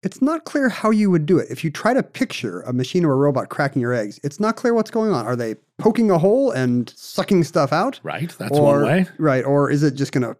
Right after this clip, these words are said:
Speaker 1: pulverize it in such a way that the shell can be centrifuged or whisked away where you don't really care? Is it effectively what we would do, kind of a karate chop along some kind of a blade that essentially cuts the shell in half, you hope? I have no idea what the best way is to do it quickly and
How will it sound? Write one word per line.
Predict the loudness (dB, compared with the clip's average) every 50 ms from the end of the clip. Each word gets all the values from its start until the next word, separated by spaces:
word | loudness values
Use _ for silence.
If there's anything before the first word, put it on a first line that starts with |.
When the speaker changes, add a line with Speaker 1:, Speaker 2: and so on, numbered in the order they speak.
| _ -10
Speaker 1:
pulverize | -2 0 2 2 4 4 4 4 4 4 4 2
it | 2 2
in | 0 0
such | 0 -2 -2 0 0
a | 2
way | 2 4 2 2
that | 2 0 -2
the | -2 -4 -4 -4 -6 -10 _ _ -20 -18
shell | -10 -4 -2 0 0 2
can | 2 0 0
be | 0 0
centrifuged | -4 -2 0 0 0 0 0 0 2 2 2 2 2 0
or | 0
whisked | 0 0 -2 -2 -2 -2
away | -2 0 2 2 2 2 2 2
where | 2 0 0
you | 0 0 0
don't | -2 -2
really | 0 -2 -2
care? | -2 0 -2 -2 -2 -4 -8 -20 -16 _
Is | 0 2 2 4
it | 4
effectively | 2 2 0 0 0 2 2 4 4
what | 4 4 4
we | 4 4 6
would | 4 4 2
do, | 2 -2 0
kind | 0 0 0
of | 0 -2
a | -4
karate | -2 -2 0 0 2 2 0 0 -2
chop | -2 -2 -2 -2 0
along | -2 -2 0 0 0 0
some | 0 -2 -4
kind | -2 -2 -2 -4
of | -2 -4
a | -6
blade | -8 -10 -12 -8 -4 0 0 2 4 4 4 4 4 2 -4 _ _ _ _ _ _ _ -4
that | -4 -4 -4 -4 _ _ _ -16
essentially | -14 -8 -2 -2 -2 -2 0 -2 -2 -2 -4 _ _ _ _ _ _ _ _ _ _ _ -6
cuts | -4 -4 -4 -4
the | -6
shell | -2 0 0 0 0
in | -2
half, | -2 -4 -4 -4 -4 -4 -2 0
you | 2 2 2
hope? | 2 2 0 0 -2 -6 -20 _ _ _ _ _ _ _ _ _ _ _ -4
I | -2 0
have | 2 2 4
no | 4 6 6 6 6
idea | 6 6 6 4 4 4 4
what | 4 2 2
the | 0 0
best | 2 2 0 0 0
way | 0 0 2
is | 2 0 0 -2
to | -4 -6
do | -2 0 0 0
it | -2 -2
quickly | -4 -6 -4 -2 0 2 2 4 2 2 0
and | 0 -2 -2 -2 -4